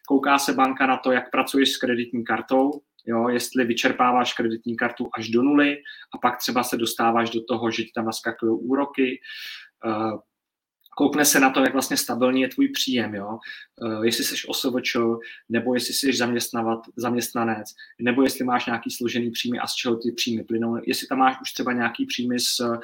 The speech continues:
pronájmu, jo? Banky se, eh, některé banky s tím umí pracovat, některé banky s tím neumí pracovat.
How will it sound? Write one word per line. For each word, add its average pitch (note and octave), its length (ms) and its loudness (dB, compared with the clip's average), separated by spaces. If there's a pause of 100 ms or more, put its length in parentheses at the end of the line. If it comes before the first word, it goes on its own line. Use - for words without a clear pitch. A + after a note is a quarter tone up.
(280)
pronájmu, B2 640 4
jo? G2 180 -8 (300)
Banky A2+ 320 0
se, B2 360 2 (400)
eh, A2+ 400 -4
některé B2 300 0
banky B2 240 0
s - 80 -6
tím B2 200 -4
umí C#3 240 0
pracovat, C3+ 540 0
některé A#2+ 240 -2
banky A2+ 240 -4
s - 60 -12
tím A2+ 160 0
neumí C#3+ 320 -2
pracovat. A2+ 380 -6